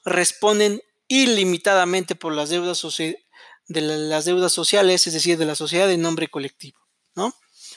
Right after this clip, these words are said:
Cuando son sociedades ilimitadas, los socios responden ilimitadamente. Cuando son sociedades de responsabilidad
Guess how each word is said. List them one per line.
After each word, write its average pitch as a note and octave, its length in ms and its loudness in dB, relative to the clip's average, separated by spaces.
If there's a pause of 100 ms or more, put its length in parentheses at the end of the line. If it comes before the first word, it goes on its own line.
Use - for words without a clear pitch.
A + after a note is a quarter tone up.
(180)
Cuando D#3+ 240 -6
son G3 160 0
sociedades F3 440 2
ilimitadas, F#3+ 580 2
los E3+ 160 -2
socios F3+ 320 -6
responden F3 520 -6 (160)
ilimitadamente. E3+ 960 -2 (800)
Cuando A3 300 4
son D4+ 180 4
sociedades C4 540 4
de B3 100 4
responsabilidad G3+ 480 0